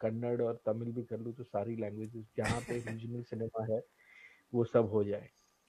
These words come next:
Speaker 2: Hmm।
Speaker 1: So, yeah, Marathi was my first film and after that I got Mumbai Meri Jaan।
Speaker 2: And, and that was a good, uh, recognized movie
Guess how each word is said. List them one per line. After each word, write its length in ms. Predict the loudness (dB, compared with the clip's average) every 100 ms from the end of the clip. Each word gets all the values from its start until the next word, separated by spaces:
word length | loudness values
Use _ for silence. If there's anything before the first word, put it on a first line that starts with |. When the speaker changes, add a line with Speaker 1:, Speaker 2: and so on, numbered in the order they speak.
| -8
Speaker 2:
Hmm। 240 | -8 -8
Speaker 1:
So, 320 | -12 8 12
yeah, 220 | 12 12 8
Marathi 520 | 6 4 2 -4 2
was 140 | 2
my 220 | 2 -4 -4 2
first 360 | 2 0 -6 -6
film 160 | -4
and 440 | -10 -8 -6 -6 -10 -6 -2
after 320 | -2 0 0
that 160 | 0
I 160 | 2 2
got 120 | 2 0 -6
Mumbai 260 | -4 -4
Meri 280 | -4 -8 -8
Jaan। 180 | -12 -16 _ _ _ _ _ -12 0
Speaker 2:
And, 180 | 0 0
and 200 | -4 -2
that 100 | -2
was 120 | 0
a 100 | -2
good, 160 | 0 -2 -4 _ -10
uh, 200 | -4 -2
recognized 500 | -4 -6 -8 -8 -8
movie 280 | -10 -10 -12